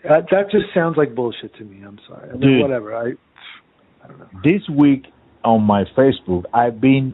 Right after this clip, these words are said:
Speaker 2: calling out, I haven't been mentioning names, but I've been calling out every day,
Speaker 1: Yeah.
Speaker 2: every day
Speaker 1: <laughs>
Speaker 2: about all these motherfuckers have been coming to my page to tell me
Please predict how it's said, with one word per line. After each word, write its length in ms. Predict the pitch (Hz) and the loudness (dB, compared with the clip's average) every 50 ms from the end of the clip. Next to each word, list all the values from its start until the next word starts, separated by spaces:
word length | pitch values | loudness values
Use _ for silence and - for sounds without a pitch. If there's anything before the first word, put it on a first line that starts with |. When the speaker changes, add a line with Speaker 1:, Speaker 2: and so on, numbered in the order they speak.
| - - | -8 -6
Speaker 2:
calling 440 | - - 135 131 139 139 139 135 131 | -4 -2 -2 -2 -2 -4 -6 -6 -2
out, 360 | 131 127 127 123 127 - - _ _ _ _ _ _ - - - - - - - - | 0 0 2 2 0 -2 -4 _ _ _ _ _ _ -20 -20 -20 -20 -20 -18 -12 -10
I 100 | 107 107 | -6 -2
haven't 280 | 135 165 175 180 170 160 | -2 -2 -2 -2 -2 0
been 220 | 165 165 160 156 | 0 0 0 0
mentioning 500 | 156 165 175 - - 175 151 135 127 123 | 0 0 -2 0 -2 -2 -2 -2 -2 0
names, 280 | 131 135 127 113 110 107 - _ | 2 2 2 2 0 -2 -6 _
but 120 | - 110 123 | 0 2 2
I've 180 | 127 127 127 | 2 2 2
been 220 | 131 156 165 165 151 | 0 -2 -2 -2 -4
calling 400 | - - 170 165 165 170 170 165 | -2 -2 0 0 0 -2 -4 -4
out 440 | - 160 160 160 160 160 165 - - _ _ _ _ _ _ _ _ _ _ _ _ _ - | -2 -2 0 2 2 2 0 -2 -4 _ _ _ _ _ _ _ _ _ _ _ _ _ 0
every 640 | 185 196 202 208 202 185 170 175 196 196 196 190 | 2 2 2 2 0 0 2 2 4 4 4 2
day, 800 | 175 151 127 113 135 143 143 135 131 120 113 110 110 123 135 127 _ _ _ _ _ _ _ _ _ _ _ _ _ - | 0 -4 -8 -2 0 2 2 2 0 0 -2 -2 -2 -4 -6 -10 _ _ _ _ _ _ _ _ _ _ _ _ _ -10
Speaker 1:
Yeah. 180 | 175 151 127 120 139 156 170 175 | -6 -2 2 4 4 4 4 2
Speaker 2:
every 260 | 180 170 165 165 156 139 | 0 -2 0 0 0 0
day 640 | 120 113 120 113 110 107 104 98 98 101 107 104 101 _ _ _ _ _ _ | 0 2 4 4 4 4 4 2 0 -2 -4 -8 -12 _ _ _ _ _ _
Speaker 1:
<laughs> 400 | _ _ _ _ _ - - - | _ _ _ _ _ -16 -8 -4
Speaker 2:
about 720 | 185 - 101 101 92 90 104 104 101 101 98 98 95 - _ _ _ _ _ _ _ _ _ _ _ _ _ _ _ _ _ - | -2 0 0 0 -2 -2 0 0 2 2 2 0 -2 -4 _ _ _ _ _ _ _ _ _ _ _ _ _ _ _ _ _ 0
all 200 | 147 156 165 170 | 0 0 0 0
these 160 | 156 151 139 | -4 -6 -6
motherfuckers 600 | 127 135 135 127 123 110 - 143 135 135 131 107 | -2 0 0 0 -2 0 0 0 0 0 -2 -2
have 160 | 120 113 104 104 | -2 -2 0 0
been 180 | 120 120 110 | -2 -4 -4
coming 300 | - - 131 123 120 110 104 | -2 -2 -2 0 -2 -4 -2
to 80 | - 104 | -2 -2
my 220 | 110 147 165 151 | 0 2 0 0
page 340 | - - - 98 92 92 87 - - - _ - | 0 -2 -2 -2 -2 -2 -4 -8 -14 -12 _ -8
to 80 | 104 98 | -8 -2
tell 200 | - 135 131 131 | 0 0 0 0
me 260 | 117 101 92 92 | 0 -4 -6 -6